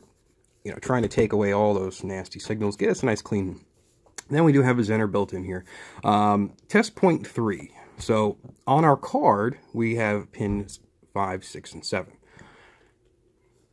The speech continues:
They're all gonna be the same. They're all connected together. But test point three, we can run on through here. And just real quick, if we look at test point three here, is it common that a capacitor can fail? Yes, it is, but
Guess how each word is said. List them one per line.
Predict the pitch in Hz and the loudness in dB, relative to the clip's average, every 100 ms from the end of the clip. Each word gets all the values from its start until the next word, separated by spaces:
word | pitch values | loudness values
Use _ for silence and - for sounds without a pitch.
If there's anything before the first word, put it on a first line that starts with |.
| _ _ _ _ _ | _ _ _ _ _
They're | 107 | 2
all | 113 123 | 4 6
gonna | 120 | 4
be | 110 | 2
the | 101 | -2
same. | 85 76 | -8 -12
They're | 95 107 | -2 0
all | |
connected | 104 98 92 - | 0 -4 -10 -14
together. | - 101 | -18 -18
But | - | -12
test | - 104 - | -8 -8 -6
point | 98 92 | -8 -4
three, | 113 101 104 - - | -2 -2 -4 -10 -16
we | 92 | -14
can | - | -10
run | 87 87 | -10 -8
on | 87 87 | -8 -6
through | 113 117 | -4 -2
here. | 90 87 104 _ - | -4 -8 -10 _ -8
And | 170 | -4
just | 294 | -2
real | 196 196 | 6 6
quick, | 185 - - - _ _ _ _ _ | 6 -4 -6 -18 _ _ _ _ _
if | - | -4
we | 170 | 0
look | 254 208 | 2 4
at | 151 | 4
test | 135 117 | 2 -2
point | - 95 | -4 -4
three | 95 85 | -6 -10
here, | - 82 - - _ _ _ - | -10 -12 -12 -20 _ _ _ -4
is | 127 123 | -2 0
it | 151 | -2
common | - 247 285 262 233 | -2 0 4 6 6
that | 180 156 147 | 6 4 0
a | - | -2
capacitor | 127 113 117 104 113 104 | -4 0 0 0 -2 -4
can | - | -6
fail? | 98 - 90 87 | -10 -6 -6 -6
Yes, | - - 107 - - | -4 -4 -2 -4 0
it | 104 | 2
is, | 98 92 | 2 -2
but | 95 | -8